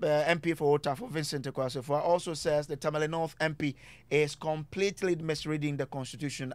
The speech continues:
And as far as he's concerned, the president has done nothing wrong, and he's right to stop the clerk from bringing him the bills. Now, uh, a lot more people have been reacting to the story, and we'll bring you all the angles to this. But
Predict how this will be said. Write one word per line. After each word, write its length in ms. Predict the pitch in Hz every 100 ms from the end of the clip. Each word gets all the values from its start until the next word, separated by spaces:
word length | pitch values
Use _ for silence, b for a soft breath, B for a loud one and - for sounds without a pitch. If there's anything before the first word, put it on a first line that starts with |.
| -
And 180 | 185 202
as 160 | 185
far 200 | - 185
as 80 | 180
he's 120 | 170
concerned, 560 | 151 156 - 170 180 175 - - - -
the 220 | 151 151 -
president 640 | 185 185 202 175 156 - -
has 280 | 151 160 143
done 380 | 139 123 127
nothing 440 | 165 202 196 196 196
wrong, 520 | 190 185 190 202 214 - - -
and 220 | 147 147
he's 180 | 147 143
right 240 | 156 160
to 120 | 156
stop 280 | 147 - 147
the 120 | 147
clerk 260 | - 139 139
from 220 | 143 127
bringing 320 | 127 139 139
him 240 | 131 135 127
the 100 | 123
bills. 320 | 156 143 117 - - -
Now, 340 | 147 147 143 -
uh, 160 | 151 151
a 80 | 165
lot 200 | 185 185
more 160 | 190 175
people 240 | 175 170
have 260 | 156 190 180
been 140 | 180
reacting 500 | 165 175 175 - 175
to 100 | 160
the 120 | 156
story, 580 | 147 - - 185 160 127 b b -
and 100 | 147
we'll 80 | 143
bring 220 | 156 165
you 120 | 160
all 160 | 180 190
the 140 | 165
angles 400 | 156 156 139 127
to 140 | 147
this. 240 | 139 139 117
But 240 | 160 165